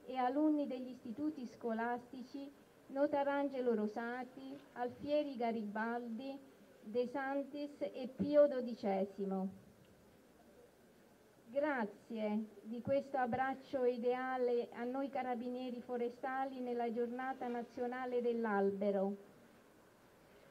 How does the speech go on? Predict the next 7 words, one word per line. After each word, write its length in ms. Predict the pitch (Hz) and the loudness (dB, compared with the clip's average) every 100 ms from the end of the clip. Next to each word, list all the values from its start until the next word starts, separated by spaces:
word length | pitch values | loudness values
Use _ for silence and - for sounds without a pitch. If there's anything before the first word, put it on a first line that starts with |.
| - | -4
Piantare 600 | 302 294 311 370 381 302 | 2 4 4 4 6 6
un 140 | 285 | 6
albero 600 | 262 240 233 214 254 262 | 4 2 2 2 2 6
è 140 | 269 285 | 8 10
uno 260 | 311 302 | 10 8
dei 180 | 285 285 | 6 4
gesti 460 | 240 294 302 - | 4 2 2 -4